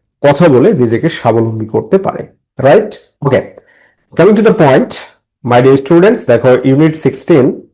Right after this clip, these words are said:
Birds on Strings, lessons five। So, Birds on Strings মানে কি? তারের উপরে পাখি বা তারে পাখি। লেসন ফাইভ মানে পার্ট ফাইভ। So, বার্ডস মানে কি? পাখি। On string,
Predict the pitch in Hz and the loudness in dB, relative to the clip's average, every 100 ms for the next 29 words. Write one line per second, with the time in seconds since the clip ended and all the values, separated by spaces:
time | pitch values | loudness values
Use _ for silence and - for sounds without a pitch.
0 | _ _ _ 110 147 180 196 208 175 - | _ _ _ -4 2 2 2 2 2 0
1 | - 147 123 190 - - - 117 127 127 | -2 0 2 0 -6 -12 -6 0 0 0
2 | 156 - 78 64 - _ _ _ _ _ | -4 -4 -6 -6 -10 _ _ _ _ _
3 | _ - 147 117 139 180 - 208 196 196 | _ -6 -2 0 2 2 2 2 2 0
4 | - 180 202 185 175 170 170 240 302 - | 0 2 2 0 0 2 2 -2 -4 -10
5 | _ _ - 147 165 190 185 147 151 143 | _ _ 0 2 4 4 4 2 2 2
6 | - 98 - - - 117 123 147 139 147 | 0 -4 -6 -12 -8 -4 -2 2 2 4
7 | 180 180 107 - - - _ 113 117 135 | 2 0 -4 -4 -12 -14 _ -4 0 0
8 | - 175 - 143 160 147 165 269 - 117 | 2 -2 2 2 2 2 0 -2 0 2
9 | 175 - - 80 64 - _ _ _ _ | 2 -4 -8 -6 -6 -12 _ _ _ _
10 | _ _ - 151 123 147 170 - 160 123 | _ _ -4 -2 2 2 2 0 0 0
11 | - - 117 - 240 - 123 135 147 143 | -2 -2 -2 0 -4 -2 0 0 0 -2
12 | 135 - 139 95 | -6 -4 -4 -4